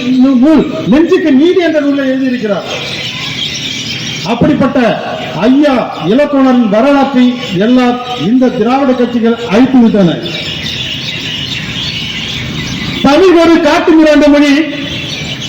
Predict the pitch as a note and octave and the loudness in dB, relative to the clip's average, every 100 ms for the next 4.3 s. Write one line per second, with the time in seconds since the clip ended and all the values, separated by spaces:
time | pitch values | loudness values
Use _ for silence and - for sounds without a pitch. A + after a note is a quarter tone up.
0 | - - - - - - - B3+ D4 G4 | -8 -8 -8 -8 -8 -8 -4 0 4 4
1 | F#4 E4 D4 C#4+ G4 F4+ D#4 D#4 D4+ C#4 | 4 4 4 4 6 6 6 4 4 4
2 | A3 D3 - - - - - - D4 F4 | 4 0 -4 -6 -8 -8 -6 2 4 6
3 | C#4 D4 D#4 D#4+ D#4 B3+ D#4+ D#4 C#4+ C4+ | 6 4 4 4 4 4 4 4 2 2
4 | C#4+ B3+ A#3 | 2 2 2